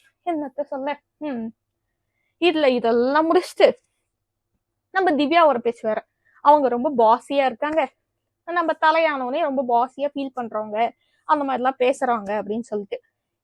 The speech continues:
இதுக்கு வந்து நல்லா ஜால்ரா அடிக்கிறதுக்கு நம்ம துஷாரும் வந்துடுறான். நம்ம துஷாருக்கு இத்தனை நாள், அஹ், இந்த பேச்சு திறமையெல்லாம் எங்க இருந்துச்சுன்னு தான் எனக்கு தெரியல.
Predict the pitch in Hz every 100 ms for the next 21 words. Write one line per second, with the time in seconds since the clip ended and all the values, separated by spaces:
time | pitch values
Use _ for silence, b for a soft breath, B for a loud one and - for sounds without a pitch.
0 | _ 311 381 349 294 262 294 466 403 339
1 | 311 285 277 285 311 294 233 254 285 294
2 | 277 254 247 247 233 240 381 370 269 302
3 | - 269 240 277 247 247 240 - _ _
4 | _ _ _ _ 277 277 277 262 254 247
5 | 330 - 453 381 - 494 427 349 285 262
6 | b b b 302 - - 440 359 349 440
7 | - _ _ _ _ - 277 269 294 294
8 | 294 359 - 359 320 311 285 294 349 269
9 | 277 302 254 262 240 294 277 233 - 226
10 | 277 254